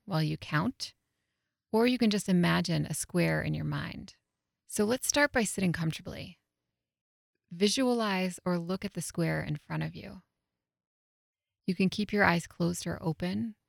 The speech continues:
whichever you prefer. So now, breathe in while counting to four,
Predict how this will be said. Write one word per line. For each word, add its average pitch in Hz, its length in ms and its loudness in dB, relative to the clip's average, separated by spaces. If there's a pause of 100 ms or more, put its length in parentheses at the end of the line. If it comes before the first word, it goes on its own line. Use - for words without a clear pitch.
(120)
whichever 165 360 0
you 180 160 -4
prefer. - 560 -10 (1200)
So - 180 -2
now, 208 560 2 (300)
breathe 220 380 2
in 160 480 4
while 165 220 -2
counting 175 400 0
to 175 120 -6
four, - 500 -6